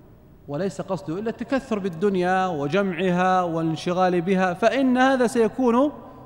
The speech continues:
شقاءً عليه. إذا طلبت الدنيا للدنيا أشقاك الله بها، وإذا طلبت الدنيا لله ولوجه الله عز وجل، آه،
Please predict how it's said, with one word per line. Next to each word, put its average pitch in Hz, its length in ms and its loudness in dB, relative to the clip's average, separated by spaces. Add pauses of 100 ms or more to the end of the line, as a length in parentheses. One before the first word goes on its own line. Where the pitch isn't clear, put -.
(260)
شقاءً 214 580 0
عليه. 170 300 0 (1080)
إذا 208 240 2
طلبت 233 460 0
الدنيا 208 560 -2
للدنيا 214 640 -4
أشقاك 175 440 -6
الله 156 340 -4
بها، 123 280 -6 (1040)
وإذا 151 300 -4
طلبت 190 400 -2
الدنيا 147 720 -4
لله 170 680 -2
ولوجه 160 380 -6
الله 180 160 -4
عز 156 300 -2
وجل، 180 320 -6 (1000)
آه، 156 720 -2